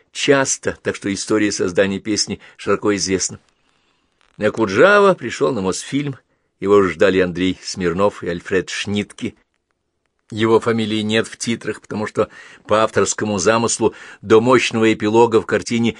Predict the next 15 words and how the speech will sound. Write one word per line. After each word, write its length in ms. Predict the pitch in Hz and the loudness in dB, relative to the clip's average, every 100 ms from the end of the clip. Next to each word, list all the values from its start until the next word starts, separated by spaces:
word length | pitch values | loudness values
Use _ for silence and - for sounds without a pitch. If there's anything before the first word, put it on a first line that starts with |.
| - | -10
не 140 | 107 107 | -4 4
должно 320 | 113 92 110 | 4 4 2
быть 180 | 113 113 | 0 0
ни 100 | 113 | -2
такта 320 | 120 - 131 | -2 0 -4
музыки, 420 | 110 80 78 - _ | -4 -8 -12 -20 _
только 240 | - 87 | -14 -8
небольшой 420 | 87 92 98 - - | -4 0 0 0 -2
кусок 400 | 107 - 110 - | -2 0 0 0
в 40 | |
ресторане, 560 | 110 - 123 120 95 82 | -4 -2 0 2 0 -6
когда 260 | - 90 | -8 -6
играет 300 | 85 92 95 | -2 0 0
ансамбль 420 | 92 87 104 95 | -4 -4 -4 -4
«Камертон». 560 | 90 107 110 98 95 78 | -4 0 0 0 -6 -6